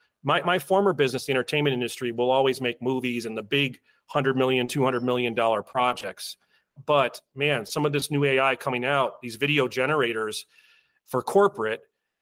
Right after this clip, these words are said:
you know, it costs nothing to, for, to make some killer corporate video content. You know, there's a lot of small video production businesses that will probably end up, you know, uh, getting kicked to the curb because it's just too expensive to do it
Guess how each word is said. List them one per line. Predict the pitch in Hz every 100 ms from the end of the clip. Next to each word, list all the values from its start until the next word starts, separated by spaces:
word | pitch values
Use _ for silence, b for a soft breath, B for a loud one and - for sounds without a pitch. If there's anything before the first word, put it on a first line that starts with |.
| _
you | 131
know, | 131 123 120
it | 120
costs | - 143 -
nothing | 127 131 165 - 127 120 123 -
to, | 135 127
for, | - 143
to | 135
make | 131 151
some | - -
killer | - 160 160 131
corporate | 113 - 139 127 107
video | 135 160 113
content. | - 117 104 123 113 - b b b b
You | -
know, | 131 123
there's | 127 170 147
a |
lot | 139 143
of | 147
small | - 165 160
video | 143 151 151
production | 143 135 127 -
businesses | 120 117 - - 113
that | 123 123 -
will | 127 123
probably | - 131 127 131 127 120
end | 117 117
up, | 113 - _ _ _ _ - _ 165 _
you | 147
know, | 120 104 _ -
uh, | 80 82 110
getting | 139 127 113
kicked | 131 -
to |
the | 117
curb | 113 135 123
because | 110 - 113
it's | 110
just | 151 -
too | -
expensive | 139 - 143 147 120
to | 120
do | 110
it | 120